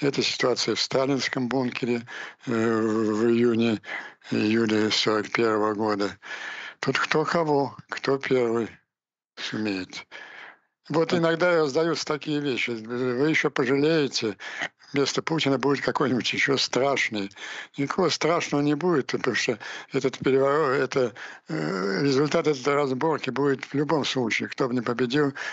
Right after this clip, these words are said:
Speaker 1: полнейш-, полнейшая дезорганизация, э, российской военной машины, если она нуждается в какой-то этой дезорганизации.
Speaker 2: Да, э, вот, э, официально действительно, как вы сказали, м, двадцать восемь, э,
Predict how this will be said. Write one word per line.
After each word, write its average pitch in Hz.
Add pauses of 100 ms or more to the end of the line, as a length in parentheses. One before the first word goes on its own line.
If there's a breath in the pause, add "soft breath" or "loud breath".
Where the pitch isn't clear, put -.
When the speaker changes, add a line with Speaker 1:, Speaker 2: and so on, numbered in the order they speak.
(160 loud breath)
Speaker 1:
полнейш-, 143
полнейшая 135
дезорганизация, 123 (400 loud breath)
э, 123
российской 127
военной 120
машины, 101 (280 loud breath)
если 120
она 120
нуждается 113
в -
какой-то 107
этой 104
дезорганизации. 107 (1600)
Speaker 2:
Да, 110
э, 98
вот, 113
э, 101
официально 113
действительно, 101
как 92
вы 98
сказали, 95
м, 87
двадцать 95
восемь, 120
э, -